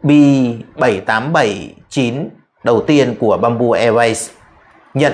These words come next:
vài ngày trước đó có mã số nhà sản xuất xuất M S N sáu hai bảy ba sáu, nằm trong danh sách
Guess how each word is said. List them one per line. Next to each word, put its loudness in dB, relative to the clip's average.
vài -2
ngày -4
trước -2
đó 0
có 0
mã -8
số 0
nhà -4
sản -8
xuất -2
xuất -4
M -8
S -12
N -6
sáu -2
hai 0
bảy -2
ba -2
sáu, 0
nằm -4
trong -4
danh -10
sách -8